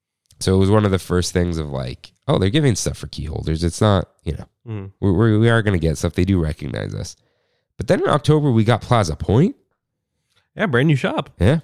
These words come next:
Speaker 1: brand new shop on Main Street. They got rid of the camera thing. Uh, they're doing something in D C A. We still don't know. Um, but that was cool. Uh, good plussing,
Speaker 2: Mm-hmm.
Speaker 1: good theming, on,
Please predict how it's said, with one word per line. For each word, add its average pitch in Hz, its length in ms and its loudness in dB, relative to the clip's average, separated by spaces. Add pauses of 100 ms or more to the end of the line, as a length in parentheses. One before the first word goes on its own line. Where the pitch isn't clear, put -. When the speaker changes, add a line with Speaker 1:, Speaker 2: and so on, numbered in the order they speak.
Speaker 1:
brand 104 180 4
new 156 100 6
shop 151 260 2
on 147 120 2
Main 127 200 4
Street. 160 280 2
They 117 100 4
got 113 140 4
rid 120 120 4
of 123 60 4
the 110 80 4
camera 113 380 2
thing. 143 420 2
Uh, 90 300 2
they're 92 100 2
doing 110 240 4
something 123 380 2
in 98 100 2
D 101 140 4
C 98 220 2
A. - 40 4
We 104 80 4
still 98 200 2
don't 101 140 4
know. 101 200 4 (760)
Um, 76 460 -2 (120)
but 85 100 -10
that 107 100 4
was 160 140 2
cool. 139 320 4
Uh, 107 80 4 (100)
good 101 300 -2
plussing, 135 480 0 (300)
Speaker 2:
Mm-hmm. 139 120 -10
Speaker 1:
good 110 220 0
theming, 127 680 4
on, 107 420 0